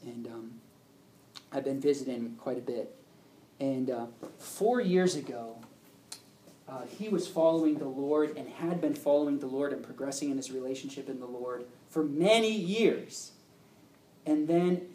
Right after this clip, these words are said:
he just fell away like I'd never seen anyone fall away before. I mean, God was using this person in a mighty way, healing people. You know, people were coming to know the Lord through this guy. He had deep fellowship with many believers.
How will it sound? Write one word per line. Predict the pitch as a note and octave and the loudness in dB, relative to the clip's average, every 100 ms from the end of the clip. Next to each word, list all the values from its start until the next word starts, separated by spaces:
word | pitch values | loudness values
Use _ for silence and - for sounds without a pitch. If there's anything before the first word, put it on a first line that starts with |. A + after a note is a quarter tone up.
| - | -12
he | G3 F#3+ | -8 -2
just | E3+ - - | -2 -4 2
fell | E3 D3+ | 4 6
away | C#3+ C#3 | 2 0
like | C3 B2+ | -2 -4
I'd | B2+ | -10
never | C3 C3 | -6 -6
seen | A#2 - A#2 | -6 -10 -8
anyone | A2+ A2+ G#2+ | -8 -8 -8
fall | A#2 A2 | -6 -6
away | G#2+ G2+ | -6 -10
before. | G2 - G#2+ | -16 -16 -8
I | D#3 | 2
mean, | D#3 D#3 | 4 4
God | G#3+ G#3+ F#3 | 4 6 6
was | D#3 | 4
using | F3+ F#3 F#3 | 2 2 2
this | E3 | 0
person | - F3 E3+ | -2 -2 2
in | D#3 | 2
a | C#3 | 2
mighty | D3+ F3 F3+ E3 | 2 4 4 4
way, | D3+ E3+ E3+ E3+ | 4 4 4 4
healing | E3+ - - - A#3+ B3 B3 A#3 A3+ | 0 -10 -8 -2 4 6 6 4 2
people. | A#3+ A3 A3 G#3+ G#3 G3+ - - | 2 4 12 12 12 10 -2 -2
You | E3+ | 4
know, | E3+ | 6
people | D#3+ A3 G#3 | 4 6 8
were | F#3+ | 10
coming | F#3+ F#3 | 8 6
to | F3+ | 6
know | F3+ | 6
the | F3 | 6
Lord | D#3+ G3 A#3 A3+ G#3 | 4 8 12 12 10
through | A3 | 8
this | G#3 G3+ | 8 10
guy. | A3 G3+ G3+ F#3+ - | 10 12 10 8 2
He | - | 2
had | F3 - | 2 4
deep | A3+ A3+ | 2 2
fellowship | A3+ G#3 G3+ F#3+ G#3 G3 | 4 6 6 6 6 6
with | E3 | 2
many | E3+ F#3 G3+ | 6 6 6
believers. | F3+ E3+ E3+ D3+ D3 C#3 - | 6 8 6 4 0 -2 -6